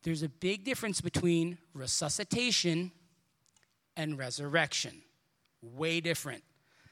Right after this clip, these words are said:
But if you ask someone all these questions and they go, "Yeah, absolutely." Well, congratulations.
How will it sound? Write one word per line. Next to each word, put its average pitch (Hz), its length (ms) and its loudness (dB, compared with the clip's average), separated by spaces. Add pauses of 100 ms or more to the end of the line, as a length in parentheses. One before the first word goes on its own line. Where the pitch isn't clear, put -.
(320)
But 285 100 8
if 330 60 4
you 370 140 6
ask 320 220 10
someone 330 200 6
all 320 100 12
these 311 140 6
questions 311 440 6
and 285 120 4
they 302 120 8
go, 302 300 8 (180)
"Yeah, 440 120 10 (340)
absolutely." 381 840 4 (520)
Well, 175 160 2
congratulations. 208 1200 4